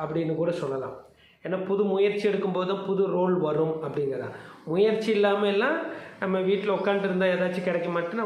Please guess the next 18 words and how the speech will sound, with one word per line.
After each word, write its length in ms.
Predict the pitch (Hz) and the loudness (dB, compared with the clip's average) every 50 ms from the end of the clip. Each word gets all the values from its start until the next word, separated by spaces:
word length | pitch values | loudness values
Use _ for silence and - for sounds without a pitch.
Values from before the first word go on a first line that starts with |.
| 156 135 143 | -4 -4 -2
வாய்ப்பு 360 | 151 160 165 160 - - 156 135 | -2 0 0 -2 -2 -4 -4 -4
இல்லை 320 | 143 143 147 151 156 151 147 151 - - | -4 -4 -2 -2 -2 -2 -4 -4 -6 -8
அப்படிங்கிறது 520 | 139 131 123 135 131 127 120 120 120 117 123 131 | -8 -6 -4 -2 -2 -2 -4 -8 -8 -8 -10 -10
தான். 120 | 131 127 - - - - - - - - - - - - - - - _ _ _ _ _ - - 147 135 151 | -10 -12 -16 -20 -20 -20 -20 -20 -20 -20 -20 -20 -20 -20 -20 -20 -20 _ _ _ _ _ -18 -14 -10 -4 -2
குரு 200 | 185 220 262 262 - - 214 151 165 | 0 0 2 0 -2 -4 -4 -2 0
தனஸ்தானத்துல 800 | 170 196 226 214 220 - - 220 220 220 208 214 214 185 165 147 | 0 2 0 0 0 0 0 2 2 2 0 0 0 0 0 0
இருக்கனால 380 | 156 151 127 127 127 123 131 165 226 - - - - 165 | -2 -2 -4 -6 -6 -6 -6 -6 -6 -8 -10 -10 -6 -4
நம்ம 180 | 175 196 196 196 185 | -4 -2 -2 -2 -2
எப்பயுமே 460 | - - 196 196 196 190 214 233 220 208 226 214 - - - - - - - - | -2 -2 0 0 0 0 0 0 0 -2 -4 -6 -10 -12 -14 -18 -20 -18 -12 -8
அந்த 200 | 170 170 175 170 175 175 - | -6 -2 -2 -2 -2 0 2
ஃபினான்ஸ் 520 | 208 214 220 233 240 247 233 - - - 233 - - - 190 190 | 2 4 4 4 2 2 0 0 -2 -4 -6 -6 -4 -2 0 2
ஓரியன்டடான 680 | 196 196 196 196 185 180 180 170 175 180 170 175 - - | 4 4 4 4 4 2 2 2 0 0 -2 -2 -4 -2
சிந்தனை 380 | - 202 202 196 202 202 208 220 269 - - - - 151 | 0 0 2 2 2 2 2 2 0 -2 -4 -4 -2 0
விதைக்கணும், 520 | 156 170 180 190 185 - 190 156 135 - - - - - 175 | 0 2 2 2 0 0 0 0 -2 -2 -6 -8 -6 -4 -2
தவறில்லை. 480 | 165 165 165 151 139 127 120 117 110 - - - - - _ _ _ - - _ _ _ - - _ _ _ - | 0 0 0 0 0 -2 -4 -6 -8 -10 -14 -16 -20 -20 _ _ _ -20 -20 _ _ _ -20 -20 _ _ _ -6
ஏன்னா 160 | 156 185 202 190 185 190 - - - - - - - - - - - - - - 233 196 170 160 | -4 -2 -2 0 -2 -4 -6 -8 -12 -14 -18 -20 -20 -20 -20 -20 -20 -20 -20 -14 -10 -8 -6 -4
ரிஷபம் 480 | 170 175 - 226 208 208 220 214 202 190 | -4 -2 0 0 2 2 2 2 2 0
அப்படிங்கிறது 600 | 170 156 175 175 170 165 160 156 151 156 214 262 | 0 0 -2 -2 -2 -2 -2 -2 -2 -2 -2 0